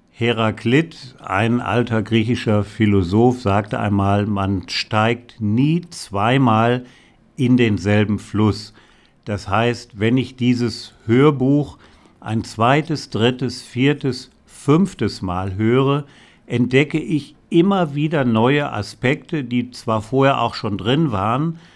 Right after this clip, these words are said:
aber wegen meiner selektiven Wahrnehmung habe ich das nicht mitbekommen,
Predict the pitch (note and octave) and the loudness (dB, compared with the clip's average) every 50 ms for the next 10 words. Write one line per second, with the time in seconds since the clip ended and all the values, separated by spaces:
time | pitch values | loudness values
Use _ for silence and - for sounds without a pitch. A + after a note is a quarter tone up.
0 | _ _ _ - G#2 A2 A#2 A#2 A#2+ A#2+ A#2+ B2 A#2+ A2+ A#2 B2 B2 B2 B2 A#2 | _ _ _ -6 -2 -2 0 2 2 2 2 0 -4 -4 -2 0 0 0 2 0
1 | G#2+ A2 A2+ A#2 A2 G#2 G#2+ A2+ A#2 A#2 A2+ G#2+ - G#2+ G#2+ G#2 G#2 F#2 F2 G2 | 0 0 0 0 -2 0 0 0 0 0 -2 -2 -2 -4 -2 -2 -2 -2 0 0
2 | G2 G#2 A2+ B2 B2 B2 A#2+ B2 A#2+ A#2 A2+ - F2+ G2+ G2+ G#2 B2 B2 - - | 2 2 4 4 4 4 4 4 2 2 -2 -4 -4 -4 0 0 0 -2 -2 0
3 | G#2+ G#2 G#2 G#2 - G#2+ G#2+ G#2 G#2 - - G#2+ A2+ C3 C3 - - A#2 - - | 0 0 0 0 2 2 2 2 2 0 0 2 2 2 0 0 -4 -6 -6 -4
4 | - G2 G2+ G#2+ B2 C3 D3 D3 | -2 -2 0 2 2 0 0 -4